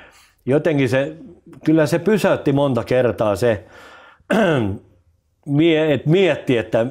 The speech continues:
mi-, mihin mä olin niinku joutunut. Ja mä joudun huumemaailmassa tekemään semmosia asioita,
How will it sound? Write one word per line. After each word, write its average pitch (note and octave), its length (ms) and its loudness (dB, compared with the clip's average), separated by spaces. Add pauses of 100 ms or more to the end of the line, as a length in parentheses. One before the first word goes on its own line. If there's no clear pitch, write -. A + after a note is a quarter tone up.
mi-, E3+ 360 2
mihin E3 320 2
mä B2+ 100 0
olin A#2+ 180 2
niinku A#2 200 2
joutunut. B2+ 500 2
Ja A2+ 80 2
mä B2 120 0
joudun C3+ 420 0 (380)
huumemaailmassa C#3 840 0
tekemään C3 460 0
semmosia B2+ 460 0
asioita, A#2 460 0